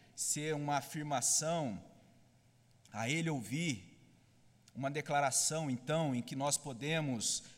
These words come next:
estar atentos e perceber o som, ou simplesmente receber dele uma orientação,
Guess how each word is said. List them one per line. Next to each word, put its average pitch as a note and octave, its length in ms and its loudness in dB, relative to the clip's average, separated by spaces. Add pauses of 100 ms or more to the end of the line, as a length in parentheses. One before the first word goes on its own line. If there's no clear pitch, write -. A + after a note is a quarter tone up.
estar C#3+ 680 4
atentos E3 680 -2
e D#3+ 60 -4
perceber F3 640 0
o D#3+ 80 0
som, F3+ 560 2 (2000)
ou E3 240 -2
simplesmente D#3+ 640 2
receber F3 500 2
dele D#3+ 280 0
uma E3 160 2
orientação, D3 920 0